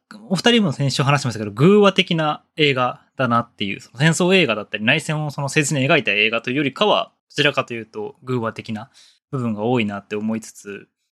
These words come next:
なんかこのリアルな戦争を偶話として扱ってるあたりが、なんかどう飲み込めばいいのかな、現代においてっていうのはすごい、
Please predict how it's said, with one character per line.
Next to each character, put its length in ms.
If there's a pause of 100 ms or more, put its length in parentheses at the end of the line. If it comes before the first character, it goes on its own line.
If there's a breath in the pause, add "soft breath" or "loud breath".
(100)
な 80
ん 20
か 80
こ 140
の 80
リ 140
ア 40
ル 100
な 100
戦 180
争 180
を 100
偶 200
話 140
と 120
し 60
て 100
扱 380
っ 120 (300)
て 80
る 200
あ 60
た 120
り 120
が、 420 (320)
な 80
ん 20
か 240 (240)
ど 220
う 40
飲 80
み 100
込 100
め 80
ば 100
い 60
い 20
の 100
か 80
な、 100
現 240
代 120
に 80
お 80
い 60
て 100
っ 20
て 160
い 40
う 20
の 60
は 60
す 100
ご 140
い、 140